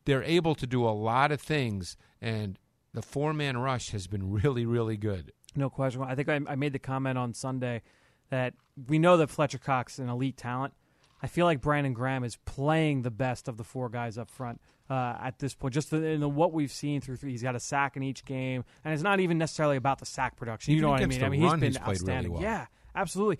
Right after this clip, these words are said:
Speaker 2: He blew up a, a play side counter,
Speaker 1: Yep.
Speaker 2: uh, a, a, very early in the game,
Speaker 1: Yep.
Speaker 2: down on the goal line for them, uh, where he, he took out not
Speaker 1: Yeah.
Speaker 2: one, not two, three blockers from
Speaker 1: Yeah.
Speaker 2: the Pittsburgh side.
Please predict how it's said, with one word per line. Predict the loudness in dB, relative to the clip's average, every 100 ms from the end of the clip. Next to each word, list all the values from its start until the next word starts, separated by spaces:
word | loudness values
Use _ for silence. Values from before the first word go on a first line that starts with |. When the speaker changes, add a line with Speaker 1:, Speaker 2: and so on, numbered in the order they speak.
| -4
Speaker 2:
He | -6
blew | -4 0 2 2
up | 2
a, | 0 0 0
a |
play | -2 -2 -2
side | 0 -2 -2
counter, | -2 -2 -2 -4 -8 0
Speaker 1:
Yep. | 4
Speaker 2:
uh, | 6
a, | 4 2 0 -2 -4 -4 -6
a, | -8 -4
very | 2 4 4
early | 4 4
in | 2
the | 0
game, | 0 6
Speaker 1:
Yep. | 6 6 2 -2
Speaker 2:
down | 2 2
on | 2
the |
goal | 0 2 2
line | 2 0 -4
for | -6
them, | -6 -6 -6 -12 _ -8
uh, | -4 -2 -4
where | -2 -2
he, | -4
he | -2 -2
took | -2 0
out | 2 2
not | 0 0 2
Speaker 1:
Yeah. | 4 4
Speaker 2:
one, | 4
not | 0 0
two, | -2 -2 -6
three | -6 2 4 4
blockers | 4 6 6 4 -2
from | 0
Speaker 1:
Yeah. | 0 2
Speaker 2:
the |
Pittsburgh | -2 -2 -4
side. | -2 0 2 0